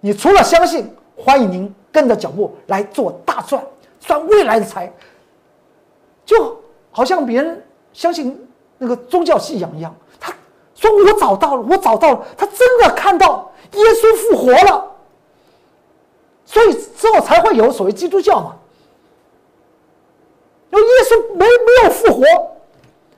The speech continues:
怎么可能会有基-，基督教出来啊，你已经找到你人生的印钞机了，你了解吧？我们再来看一下道琼工业指数，在本周一我是怎么讲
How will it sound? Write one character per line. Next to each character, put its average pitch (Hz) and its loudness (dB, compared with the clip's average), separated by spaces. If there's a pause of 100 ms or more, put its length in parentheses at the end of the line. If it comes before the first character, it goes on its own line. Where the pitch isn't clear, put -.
(140)
怎 - 0
么 240 0
可 240 0
能 285 2
会 - -2
有 190 -4 (380)
基-， 381 -4 (800)
基 381 0
督 403 4
教 403 -2
出 - -4
来 214 0
啊， - -14 (880)
你 311 -4
已 440 4
经 392 0
找 175 -6
到 294 2
你 175 -6 (180)
人 185 -6
生 330 -10
的 294 -6
印 277 -8
钞 247 -6
机 277 -12
了， 285 -12 (640)
你 170 -12
了 214 -4
解 220 -12
吧？ 196 -18 (480)
我 - -20
们 170 -16
再 - -4
来 160 -6
看 165 -18
一 - -20
下 - -20 (1700)
道 - 4
琼 269 0
工 320 2
业 302 2
指 190 -6
数， - -10 (240)
在 - 0
本 175 -2
周 285 -4
一 320 -4 (100)
我 180 -6
是 170 -12
怎 - -12
么 208 -6
讲 302 -12